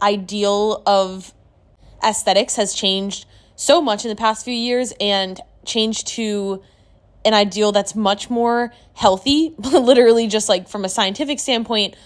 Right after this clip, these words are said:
a longevity standpoint, a muscular standpoint, um, and how I've just been feeling so much more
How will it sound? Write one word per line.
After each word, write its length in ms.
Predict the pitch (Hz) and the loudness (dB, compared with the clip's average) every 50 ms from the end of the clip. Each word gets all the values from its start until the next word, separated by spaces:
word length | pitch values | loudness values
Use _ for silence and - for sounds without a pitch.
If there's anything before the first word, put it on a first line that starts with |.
| - _ _ | -20 _ _
a 80 | - 202 | 0 2
longevity 500 | 196 185 175 185 233 247 247 233 240 226 | 2 2 0 2 0 0 0 0 -2 -4
standpoint, 800 | - - 226 208 202 202 202 - 208 202 196 190 190 - - - - - _ _ _ - | -4 -2 0 0 0 0 -2 -4 -4 -2 -2 -2 -2 -4 -8 -12 -20 -20 _ _ _ -6
a 40 | 190 | 0
muscular 500 | 202 214 233 247 - - 233 214 208 214 | 2 2 2 0 0 0 0 0 0 0
standpoint, 840 | 214 - 208 196 196 196 196 - - 202 196 190 190 190 180 - - | -2 -2 -2 0 0 -2 -4 -4 -4 -2 -2 0 -2 -2 -4 -4 -2
um, 300 | 196 190 185 180 175 170 - - - - _ - | 0 0 0 0 -2 -4 -10 -16 -20 -20 _ -2
and 100 | 208 240 | 2 4
how 100 | 226 214 | 4 4
I've 80 | 208 | 4
just 140 | 202 240 - | 2 -2 -4
been 140 | - 269 - | -2 -4 -2
feeling 260 | - 277 247 226 233 | 0 0 0 0 0
so 160 | - - 320 | 0 0 0
much 180 | 311 320 - - | 0 0 -2 0
more 460 | 285 269 254 247 233 226 214 208 214 | 0 2 2 2 2 0 -2 -4 -6